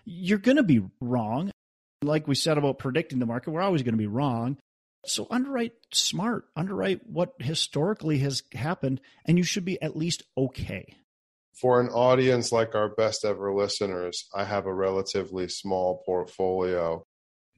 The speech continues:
Speaker 2: and I'm an owner operator here in Cincinnati, but I am grateful heading into whatever we're heading into that I have great long-term fixed rate debt,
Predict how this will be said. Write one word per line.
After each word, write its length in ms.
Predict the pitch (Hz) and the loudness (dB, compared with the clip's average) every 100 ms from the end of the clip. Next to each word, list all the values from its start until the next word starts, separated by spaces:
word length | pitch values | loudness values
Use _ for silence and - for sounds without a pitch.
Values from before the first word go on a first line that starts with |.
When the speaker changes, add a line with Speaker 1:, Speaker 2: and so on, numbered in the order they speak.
| _ 107 | _ 0
Speaker 2:
and 120 | 107 | 2
I'm 120 | 104 | 2
an 80 | 104 | 2
owner 280 | 123 139 123 | 4 6 6
operator 580 | 110 110 104 98 98 | 4 2 2 2 -2
here 220 | 92 98 95 | -2 -4 -2
in 140 | 95 | -4
Cincinnati, 720 | - 95 90 90 90 92 90 | -6 -8 -4 -2 -2 -2 -6
but 180 | 90 98 | -2 2
I 160 | 101 | 2
am 200 | 98 98 | 2 -2
grateful 680 | 95 113 131 120 135 131 131 - - - - | -2 0 0 2 4 4 2 -6 -20 -20 2
heading 300 | 131 120 120 | 4 4 4
into 320 | 120 113 117 | 0 0 2
whatever 460 | 113 110 110 113 | 4 4 2 2
we're 160 | 110 110 | 2 0
heading 340 | 113 107 104 | 2 0 0
into 580 | 101 107 113 120 120 117 _ _ _ _ | -2 -2 0 2 2 -2 _ _ _ _
that 100 | 98 | 2
I 180 | 104 107 | 4 4
have 420 | 110 101 95 - | 2 0 -2 -12
great 480 | - 117 127 131 - _ | -4 2 2 0 -10 _
long-term 920 | 95 107 117 120 113 120 110 107 107 - | -2 0 2 0 0 0 2 0 -4 -10
fixed 400 | - 110 - - | -4 -2 -2 2
rate 320 | 110 107 - | 2 2 0
debt, 340 | 104 104 104 | 4 4 4